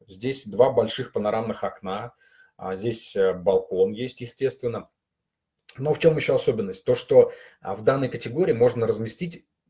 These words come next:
шесть человек. То есть, э, на фотографии видно у нас здесь, да, основное спальное место, раскладной диван для третьего, четвёртого человека, о, или двухъярусная кровать. И вот здесь вот на фотографии не видно, но,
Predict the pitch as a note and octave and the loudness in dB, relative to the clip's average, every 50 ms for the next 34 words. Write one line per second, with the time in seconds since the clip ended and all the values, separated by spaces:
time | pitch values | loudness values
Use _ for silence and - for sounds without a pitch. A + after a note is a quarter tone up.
0 | _ _ _ _ _ _ _ _ _ _ - - - C#3+ C3+ B2+ - - - B2 | _ _ _ _ _ _ _ _ _ _ -12 0 4 4 4 4 0 0 4 4
1 | A#2 A2 F#2 E2 - - - _ _ G2+ F#2+ F2+ - - - - A2 G#2+ G#2+ G#2+ | 4 4 2 0 -6 -8 -14 _ _ -8 -8 -8 -10 -14 -8 -4 -4 -2 -2 -2
2 | G#2 G#2 G#2 G#2 A2 A2+ A#2 A#2 - B2 C3 B2 B2 C#3 B2+ A#2 - - A2 G#2+ | -2 -2 -2 -2 -4 -4 -4 -4 -2 0 2 2 6 6 6 6 4 0 -6 -6
3 | - A2+ F#2+ F#2 F#2 F2 F2 F2+ F2+ E2+ E2+ F#2 G2+ F#2+ F2 E2+ F#2+ A2+ D3 F3 | -6 -6 -6 -6 -8 -8 -10 -10 -10 -12 -12 -12 -12 -12 -8 -2 -2 0 0 -2
4 | - - - - _ _ - F#2+ F#2+ - A#2 A2 B2 C3+ D3 D#3+ - - - - | -4 -10 -18 -20 _ _ -8 -8 -6 -4 -4 -2 0 2 2 2 2 0 0 0
5 | F#2+ F2+ E3+ E3+ E3 E3 E3 D#3+ D#3+ D#3 - - C#3+ C3 C3 - - _ _ _ | 0 0 0 -2 -2 -2 0 0 0 0 -2 -2 -4 -4 -4 -8 -14 _ _ _
6 | _ _ _ _ _ _ _ _ - G#2 G#2+ - - - A#2+ A2+ A#2+ B2 A#2+ A2 | _ _ _ _ _ _ _ _ -2 -2 -2 0 6 8 8 8 8 6 2 2
7 | G2+ G2 G#2 G2+ G2+ C3 D3+ F3+ G#3+ A3 - _ _ _ _ _ _ _ _ _ | 0 -2 -6 0 4 4 4 4 2 -2 -8 _ _ _ _ _ _ _ _ _
8 | _ _ _ _ _ C3+ B2 A2+ C3 C3+ C#3 C3+ C3+ C3+ C3 B2+ B2 - C#3+ C#3 | _ _ _ _ _ -18 -14 -4 -2 0 0 2 2 2 2 0 0 2 0 0
9 | C3+ C3+ B2 A#2 - - - C3 A#2+ A#2 B2 A2+ G#2+ - - A2+ A2 A2 G#2+ - | 0 -2 -4 -8 -8 -4 0 2 2 2 2 -2 -4 0 2 4 4 4 2 2
10 | - B2 A#2 G#2+ A2 A#2+ B2 B2+ B2+ A#2 B2 A2+ A2 A#2+ A#2 - B2+ A2+ A2 G#2+ | 2 0 2 2 0 -2 -2 -2 -2 0 0 0 0 -2 4 6 8 8 8 4
11 | - - G#2+ G2+ G2 - G2+ G2+ G2 F#2+ F2+ - - - _ _ - - - - | 0 -4 -4 -6 -2 0 2 2 4 2 2 -2 -6 -14 _ _ -20 -20 -18 -16
12 | - - - B2+ C3 C3+ C#3 C3+ C#3+ E3 D#3+ - C#3+ B2+ A#2 - B2 A#2+ - - | -16 -12 -8 -2 0 0 2 2 2 0 2 2 2 0 0 0 -2 0 2 4
13 | B2+ B2+ C#3+ C3+ - - C3+ C#3 D#3 F3+ A3+ A#3 F3 C3 A2+ A2+ A#2 B2 B2 B2 | 4 4 4 2 2 -2 -4 -4 -2 -2 -2 -2 -2 -2 -2 0 0 2 2 4
14 | B2 A#2+ A#2+ A#2+ - _ | 4 2 2 0 -4 _